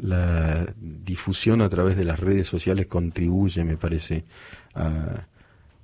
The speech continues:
a esta, al, al asunto de la posverdad, de las noticias deseadas y de la posmoralidad, en donde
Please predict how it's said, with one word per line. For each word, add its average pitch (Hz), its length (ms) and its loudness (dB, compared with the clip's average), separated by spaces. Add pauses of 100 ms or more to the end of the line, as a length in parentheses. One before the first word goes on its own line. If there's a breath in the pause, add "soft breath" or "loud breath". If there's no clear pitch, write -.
(140)
a - 100 -2
esta, 67 280 -2
al, 64 100 -4
al 80 180 -4
asunto 73 380 -6
de 69 40 -4
la 65 80 -2
posverdad, 78 760 -2
de 65 140 -4
las 67 160 -6
noticias 71 420 -8
deseadas 80 600 -4
y 76 60 -8
de 69 140 -4
la 65 160 -4
posmoralidad, 80 920 0
en 82 120 0
donde 71 300 -8